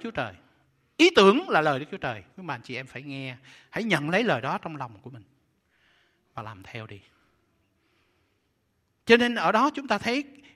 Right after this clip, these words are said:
những mục tử này không phải nghe điều đó rồi hãnh diện là mình đã được một khám phá mới, nhưng mà họ phải đi tới. Sau khi nghe vậy giờ còn thấy nữa. Nguyện Chúa giúp cho chúng ta điều đó. Và hỏi quý ông bà anh chị em, Chúa đã đến.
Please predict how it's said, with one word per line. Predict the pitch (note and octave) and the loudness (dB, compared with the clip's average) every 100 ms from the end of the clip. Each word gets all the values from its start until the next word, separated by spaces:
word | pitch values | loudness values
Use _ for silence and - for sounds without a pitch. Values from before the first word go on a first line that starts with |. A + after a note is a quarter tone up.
| - | -8
những | E3+ A#3+ C#4 | -6 -6 -6
mục | F3+ | -4
tử | - F3+ | 0 0
này | B3 | 0
không | E3+ G3 | -4 -6
phải | F#3+ | -6
nghe | G#3+ F#3 G3+ | -2 -2 -2
điều | F3 | -4
đó | D3 G3 | -4 -2
rồi | G#3 | -2
hãnh | C#3+ D3+ B3+ | -4 -4 -4
diện | G3 C#3+ E3+ | 0 0 -2
là | D3+ | -6
mình | C#3+ C#3 | -6 -6
đã | C#3+ - F3+ F3 E3 | -8 -8 -18 -18 -10
được | C#3+ C#3 | -8 -8
một | - | -8
khám | - A#3 | -6 -6
phá | B3 G3+ | -6 -6
mới, | A3+ G#3+ C4 | -4 -4 -4
nhưng | A3+ | -4
mà | F3+ | 0
họ | F3+ | 2
phải | - A3 | 2 2
đi | C4 C4 | 2 2
tới. | C4 D4 G4+ G4 - - - - _ _ _ _ _ _ _ | 10 10 10 4 -4 -20 -20 -20 _ _ _ _ _ _ _
Sau | - B3 B3+ | 0 6 6
khi | C4 | 4
nghe | A#3 B3 A#3+ G#3+ | 2 4 6 4
vậy | C#3 | 0
giờ | D#3+ - | -6 -6
còn | C3 A#2+ | -8 -6
thấy | F#3+ C4 | -4 -4
nữa. | B3 D3 - _ _ _ - | -6 -10 -18 _ _ _ -10
Nguyện | C#3+ C3 | -8 -6
Chúa | F#3 G#3 | -6 -6
giúp | A3 - | -6 -8
cho | D3+ | -12
chúng | D#3+ F3 | -12 -16
ta | C#3+ | -14
điều | C3 - | -14 -16
đó. | G#2+ - _ _ - - - - _ | -16 -18 _ _ -20 -20 -20 -20 _
Và | C3 | 2
hỏi | F3 | 4
quý | C#4+ | 4
ông | C#4 | 4
bà | G#3+ | 6
anh | E3 | 6
chị | F3+ D3 | 2 -4
em, | F3+ G#3 A3 G3 - | -2 -2 -4 -8 -8
Chúa | A#3+ | -6
đã | C4+ D3+ | -4 -4
đến. | F3 B3 | -4 -6